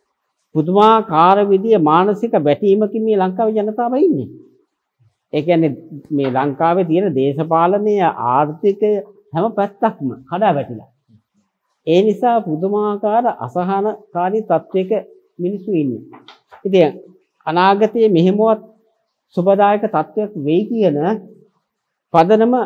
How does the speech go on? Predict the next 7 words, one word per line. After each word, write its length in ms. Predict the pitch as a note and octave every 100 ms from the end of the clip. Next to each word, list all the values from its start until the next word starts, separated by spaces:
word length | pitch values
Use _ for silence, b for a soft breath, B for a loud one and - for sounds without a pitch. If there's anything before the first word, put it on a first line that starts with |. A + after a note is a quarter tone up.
| - -
මනුස්සයන්ගේ 640 | - D#3+ F#3+ G3 G#3 G#3+ F3+
හිතට 180 | D#3+
ඇතුණාම 600 | F#3+ F#3 F#3+ G3 F#3+ F#3+ A3 F#3+ - _ _ _
යම් 160 | C#3+ C#3+
කිසි 200 | D#3 -
සහනයක් 440 | D3 C#3+ C#3 E3 F#3+ - _
හදට 320 | - C3 C3+